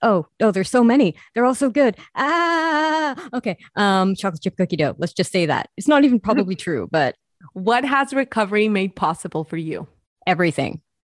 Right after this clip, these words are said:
Speaker 1: really. I would just say the ability to actually be present in my own life. And that's, that's everything.
Speaker 2: What parting piece of guidance can you give to listeners who are thinking about ditching the booze?
Speaker 1: Well,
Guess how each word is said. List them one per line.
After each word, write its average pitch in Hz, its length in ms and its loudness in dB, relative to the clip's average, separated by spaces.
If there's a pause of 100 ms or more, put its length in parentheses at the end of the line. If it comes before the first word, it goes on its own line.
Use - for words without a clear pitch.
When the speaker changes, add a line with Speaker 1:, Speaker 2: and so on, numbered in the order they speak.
(120)
Speaker 1:
really. 156 340 -2 (300)
I 202 100 2
would 180 180 2
just 190 180 -4
say 180 340 2 (260)
the 190 280 0
ability 185 520 0
to - 180 -6
actually 165 320 -4
be 156 120 -2
present 156 680 0 (160)
in 160 140 2
my 147 160 2
own 135 140 0
life. - 440 -12 (140)
And 131 680 0 (140)
that's, - 280 -4
that's 156 220 -2
everything. 202 440 0 (680)
Speaker 2:
What 240 300 2
parting 294 320 2
piece 269 240 0
of 233 100 -6
guidance 208 400 2
can 214 160 -2
you 208 100 2
give 196 180 -2
to 214 120 -4
listeners 190 480 -2
who 180 140 0
are 175 80 0
thinking 185 400 -2
about 170 280 -2
ditching 175 360 -6
the 160 60 -6
booze? 147 420 -12 (460)
Speaker 1:
Well, 254 380 2